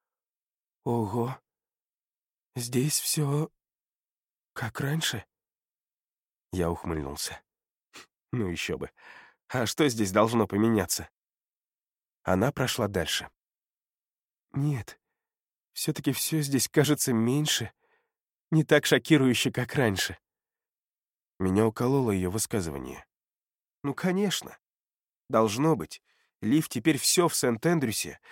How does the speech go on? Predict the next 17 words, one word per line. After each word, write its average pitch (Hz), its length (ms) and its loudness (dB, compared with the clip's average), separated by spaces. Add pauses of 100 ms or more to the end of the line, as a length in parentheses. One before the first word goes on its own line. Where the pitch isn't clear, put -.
(120)
казалось 156 440 6
меньше 165 400 4
и 156 40 4
незначительней 147 760 2
после 127 360 -4
того, 127 360 0 (280)
как - 200 -6
она 127 220 2
поездила 117 520 0
по 98 120 -6
большому 135 560 2
бескрайнему 123 640 0
миру. 127 400 -2 (800)
Я 170 220 6
имела 185 280 8
в 156 40 2
виду. 170 360 2